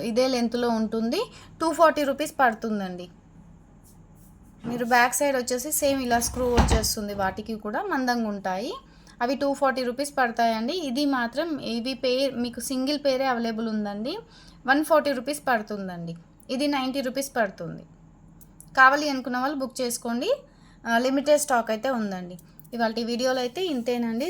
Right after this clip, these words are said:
మినీ కలెక్షన్లో ఇంకా న్యూ కలెక్షన్ అయితే చూపిస్తాను. And సింగిల్ పీసెస్ ఉన్నాయని కూడా తీసేస్తున్నాను, ఫాస్ట్గా బుక్ చేసుకోండి. సింధు మిన్-, మినీ కలెక్షన్కి అయితే మర్చిపోకుండా లైక్స్ అయితే ఇవ్వండి.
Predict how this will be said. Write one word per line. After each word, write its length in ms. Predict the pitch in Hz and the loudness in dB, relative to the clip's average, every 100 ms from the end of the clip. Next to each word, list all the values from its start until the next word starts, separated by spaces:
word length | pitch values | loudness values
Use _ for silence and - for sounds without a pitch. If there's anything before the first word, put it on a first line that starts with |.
| 370 - 233 | -4 -4 -4
మినీ 200 | 233 233 233 | -2 -2 0
కలెక్షన్లో 560 | 233 220 - 226 226 330 403 254 | 0 0 -2 -4 -2 -2 -2 -6
ఇంకా 200 | 240 233 226 | -4 -4 -4
న్యూ 120 | 226 233 | -4 -4
కలెక్షన్ 300 | 233 233 240 | -6 -6 -6
అయితే 140 | 226 277 285 | -4 -6 -4
చూపిస్తాను. 520 | 254 254 - 240 254 294 - | -4 -4 -4 -4 -2 -4 -4
And 140 | 233 240 247 | -2 -2 -4
సింగిల్ 260 | 247 247 254 | -4 -4 -4
పీసెస్ 280 | 269 262 262 | -2 -2 -2
ఉన్నాయని 360 | 240 233 233 226 233 | -4 -4 -4 -4 -6
కూడా 120 | 262 262 | -6 -4
తీసేస్తున్నాను, 720 | 233 240 233 233 226 226 302 339 | -4 -4 -4 -4 -2 -2 -4 0
ఫాస్ట్గా 400 | 262 233 254 240 | 2 2 -2 -4
బుక్ 160 | 226 214 | -4 -6
చేసుకోండి. 400 | 214 208 226 226 294 | -4 -4 -4 -2 -2
సింధు 220 | 262 226 233 226 | -2 -4 -4 -4
మిన్-, 180 | 226 226 - - - - - - - - - - - - - - - - - - - 254 | -4 -6 -16 -20 -20 -20 -20 -20 -20 -20 -20 -20 -20 -20 -20 -20 -20 -20 -20 -20 -8 2
మినీ 200 | 285 320 311 | 6 6 8
కలెక్షన్కి 680 | 269 254 262 247 240 233 220 | 8 6 0 0 0 2 0
అయితే 220 | 220 294 311 | 2 2 4
మర్చిపోకుండా 680 | 247 226 269 247 226 214 240 254 | 4 2 -4 0 -2 0 -2 -2
లైక్స్ 280 | 214 208 - 226 | -2 -4 -4 -4
అయితే 200 | 240 254 196 | -2 -2 -2
ఇవ్వండి. 420 | 202 208 214 | -2 0 0